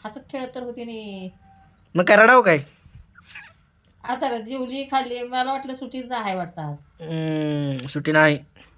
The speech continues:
Speaker 2: आता आल्यावर विचार तिला.
Speaker 1: राहू दे, असू दे, एखादी कटाळा आला म्हणजे राही ना, काय तरी.
Speaker 2: हम्म. घरी राहत जाऊ नको म्हणावं, पगार बुडती.
Speaker 1: हा?
Speaker 2: पगार बुडती म्हणावं, घरी राहत जाऊ नको.
Speaker 1: राहू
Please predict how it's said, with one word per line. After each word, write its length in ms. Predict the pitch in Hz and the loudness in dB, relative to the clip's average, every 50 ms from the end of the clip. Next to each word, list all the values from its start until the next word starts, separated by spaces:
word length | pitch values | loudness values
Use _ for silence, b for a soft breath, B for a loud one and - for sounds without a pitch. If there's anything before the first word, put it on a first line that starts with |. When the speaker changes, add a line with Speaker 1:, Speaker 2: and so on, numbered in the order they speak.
| _ _ _ _ _ _ _ _ _ _ _ _ _ _ _ _ _ _ _ _ _ _ _ _ _ _ _ _ _ - | _ _ _ _ _ _ _ _ _ _ _ _ _ _ _ _ _ _ _ _ _ _ _ _ _ _ _ _ _ 2
Speaker 2:
आता 220 | 151 156 185 180 | 4 6 8 6
आल्यावर 180 | 185 190 196 202 | 8 8 8 6
विचार 220 | 202 202 208 190 185 | 6 6 4 4 4
तिला. 140 | 180 151 135 | 2 0 0
Speaker 1:
राहू 520 | 135 - _ 175 175 175 175 185 202 220 | -2 -4 _ -14 -12 -10 -8 -8 -10 -10
दे, 80 | 247 247 | -10 -10
असू 240 | 233 226 226 - | -10 -10 -10 -14
दे, 140 | 277 277 254 | -16 -16 -14
एखादी 260 | - - 240 226 220 | -14 -14 -12 -12 -12
कटाळा 360 | 220 226 - 214 214 220 214 214 | -14 -12 -12 -12 -8 -8 -6 -6
आला 180 | 208 196 202 | -8 -8 -10
म्हणजे 200 | 196 196 196 196 | -14 -12 -14 -12
राही 180 | 202 196 196 196 | -10 -10 -12 -12
ना, 80 | 202 | -14
काय 220 | 196 196 - 196 190 | -16 -18 -18 -18 -18
तरी. 160 | 190 - 151 | -16 -16 -16
Speaker 2:
हम्म. 680 | 147 151 - _ _ _ 160 143 147 151 156 156 151 147 143 143 B B B B B B B B B B _ _ | -16 -16 -18 _ _ _ -10 -8 -8 -8 -8 -10 -10 -10 -12 -12 B B B B B B B B B B _ _
घरी 160 | 160 185 202 220 | 6 8 8 10
राहत 140 | 226 233 | 8 8
जाऊ 140 | 208 233 233 | 8 6 6
नको 100 | 233 233 | 6 6
म्हणावं, 300 | 233 233 226 226 214 196 | 6 6 8 8 8 6
पगार 260 | 185 190 196 190 202 | 6 4 6 6 8
बुडती. 360 | 196 196 190 160 180 160 135 123 - _ _ _ _ _ | 8 6 4 4 2 -2 -2 -2 -8 _ _ _ _ _
Speaker 1:
हा? 220 | 196 196 208 226 233 b b b b b b _ - | -10 -8 -8 -8 -10 b b b b b b _ 4
Speaker 2:
पगार 220 | 185 190 214 214 | 6 8 8 8
बुडती 240 | 214 226 220 220 226 | 8 8 6 6 6
म्हणावं, 200 | 220 220 220 208 | 6 6 6 8
घरी 120 | 208 202 | 8 8
राहत 120 | 196 202 190 | 8 8 8
जाऊ 140 | 180 190 185 | 6 4 4
नको. 260 | 175 156 147 131 123 127 - _ _ _ _ _ _ _ _ _ _ _ _ _ | 4 2 -2 -6 -8 -8 -12 _ _ _ _ _ _ _ _ _ _ _ _ _
Speaker 1:
राहू 340 | 233 220 226 254 269 330 359 | -10 -8 -8 -6 -8 -8 -10